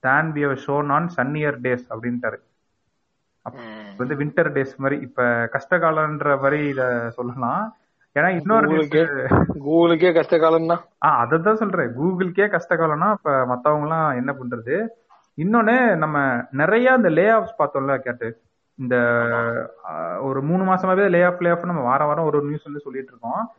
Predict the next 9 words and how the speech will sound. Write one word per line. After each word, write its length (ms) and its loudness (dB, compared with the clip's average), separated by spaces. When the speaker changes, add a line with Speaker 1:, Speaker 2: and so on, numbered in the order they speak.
Speaker 1:
ஆக்சுவலா 340 0
என்ன 240 0
பிரச்சனைனா, 920 -2
இந்த 240 -4
ஏப்ரல் 480 2
to 100 2
ஜூன் 300 0
குவார்டர் 300 0
இருக்குல்ல, 320 -8